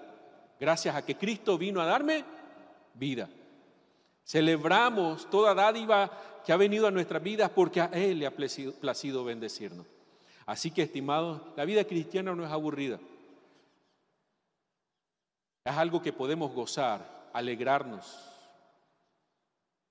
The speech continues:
y reconocer entre los no creyentes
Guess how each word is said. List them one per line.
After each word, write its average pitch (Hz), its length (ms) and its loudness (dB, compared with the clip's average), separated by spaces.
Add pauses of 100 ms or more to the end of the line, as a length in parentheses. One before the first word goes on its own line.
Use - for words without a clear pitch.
(580)
y 127 100 0
reconocer 127 960 -6
entre 127 320 -8
los 127 160 -8
no 160 140 -4
creyentes 185 720 -6